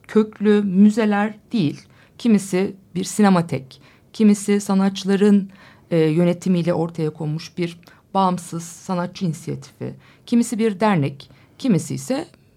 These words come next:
bir sanat müzesi ya da enstitüsü. Whitechapel Gallery'de keza, e,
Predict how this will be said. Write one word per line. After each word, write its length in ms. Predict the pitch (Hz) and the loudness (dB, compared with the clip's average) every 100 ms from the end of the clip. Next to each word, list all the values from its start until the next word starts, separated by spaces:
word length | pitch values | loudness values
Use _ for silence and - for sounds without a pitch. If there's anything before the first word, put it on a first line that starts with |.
| _ _ - | _ _ -2
bir 100 | 208 | -2
sanat 540 | 214 254 247 254 - | -2 0 0 0 -2
müzesi 440 | 214 247 156 135 190 | 0 2 2 -2 -4
ya 180 | 220 156 | -4 -2
da 100 | 208 | 0
enstitüsü. 560 | 196 190 - 139 - - _ - - | -2 -2 -8 -14 -14 -20 _ -20 -4
Whitechapel 460 | 202 196 156 - | -2 -2 -6 -10
Gallery'de 460 | 147 147 131 135 214 | -8 -6 -6 -8 -8
keza, 440 | 185 135 165 196 - | -8 -8 -6 -8 -8
e, 280 | 156 147 | -8 -8